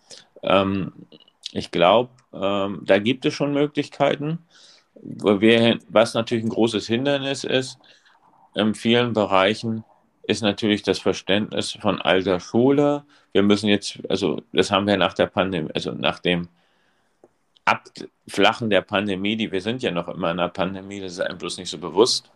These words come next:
ähm, haben wir es ja immer wieder, äh, erlebt, wir müssen jetzt sofort die alten Zustände wiederherstellen. Also viele Sachen wurden ja ausprobiert. Beziehungsweise hat man Kompetenzen gelernt, ohne es zu benennen.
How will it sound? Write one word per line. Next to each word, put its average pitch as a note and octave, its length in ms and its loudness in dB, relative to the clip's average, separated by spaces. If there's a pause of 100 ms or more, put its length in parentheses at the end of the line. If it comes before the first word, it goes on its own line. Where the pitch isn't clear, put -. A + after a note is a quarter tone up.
(920)
ähm, E2 320 2 (440)
haben F#2+ 180 0
wir G2+ 80 6
es F#2+ 100 0
ja G#2 80 4
immer G#2+ 320 2
wieder, F#2+ 720 4
äh, F#2+ 300 -2
erlebt, F#2 360 0
wir F#2+ 100 4
müssen G#2 180 0
jetzt G2+ 160 4
sofort A2+ 380 2
die D2 100 2
alten A2 240 2
Zustände F#2 560 -6
wiederherstellen. D#2 640 -10 (440)
Also F#2 180 -2
viele G#2 300 0
Sachen G2 320 0
wurden G2 180 2
ja F2 80 2
ausprobiert. D#2+ 680 -2 (180)
Beziehungsweise B2 720 4
hat A2+ 100 2
man G#2 160 2
Kompetenzen A2 760 0
gelernt, F2+ 500 2
ohne G#2+ 280 2
es - 140 -4
zu D2+ 180 -8
benennen. E2+ 640 -4